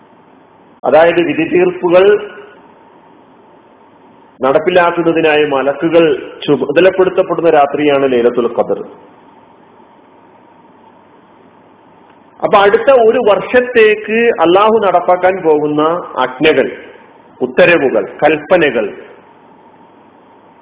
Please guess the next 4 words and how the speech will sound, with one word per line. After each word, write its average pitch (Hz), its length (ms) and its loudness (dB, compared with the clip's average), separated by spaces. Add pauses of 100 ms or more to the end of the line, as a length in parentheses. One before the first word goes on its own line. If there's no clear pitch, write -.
(180)
മലക്കുകളെ 165 760 2
ഏൽപ്പിച്ച് 180 880 -2 (920)
ആ 214 160 4
കൽപ്പനകളുമായി, 220 1200 0